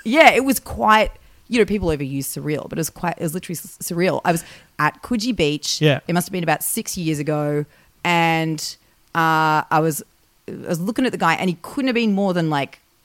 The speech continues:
Speaker 1: a meter and a half in front of me. Like, they were the
Speaker 2: Mm.
Speaker 1: next people in front of me on the beach,
Speaker 2: Mm.
Speaker 1: and he was there with, uh,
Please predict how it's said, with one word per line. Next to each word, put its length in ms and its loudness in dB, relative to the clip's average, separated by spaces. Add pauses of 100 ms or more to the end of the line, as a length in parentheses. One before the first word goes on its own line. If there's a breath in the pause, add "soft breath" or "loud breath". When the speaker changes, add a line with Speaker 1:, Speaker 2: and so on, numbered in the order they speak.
(500)
Speaker 1:
a 60 0
meter 300 0
and 80 -4
a 60 -4
half 260 -10
in 80 -10
front 200 -10
of 60 -10
me. 80 -14
Like, 160 -12
they 80 -4
were 60 4
the 80 6
Speaker 2:
Mm. 180 4
Speaker 1:
next 280 -2
people 240 -6
in 60 -6
front 120 -6
of 40 -4
me 60 -4
on 80 -4
the 60 -6
beach, 400 -10
Speaker 2:
Mm. 80 -2
Speaker 1:
and 120 2
he 60 0
was 140 -4
there 220 0
with, 320 -8
uh, 300 -2